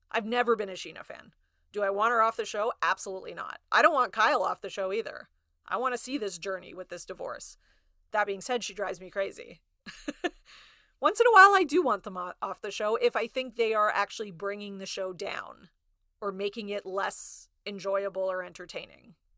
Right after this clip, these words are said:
So it just depends on the situation. Um, so anyways, sorry, that was a side rant. But so Kyle's crying. I, I did feel really bad for her 'cause,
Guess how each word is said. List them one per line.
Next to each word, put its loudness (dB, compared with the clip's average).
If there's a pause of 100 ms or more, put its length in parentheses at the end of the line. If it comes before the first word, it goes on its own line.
(540)
So -2
it -6
just -8
depends -8
on -4
the -12
situation. -10 (840)
Um, -8 (160)
so 4
anyways, -2 (460)
sorry, -10
that -8
was -10
a -10
side -8
rant. -12
But 0 (600)
so -4
Kyle's 4
crying. -6
I, 0 (160)
I -2
did -6
feel -4
really -4
bad -10
for -6
her -6
'cause, -10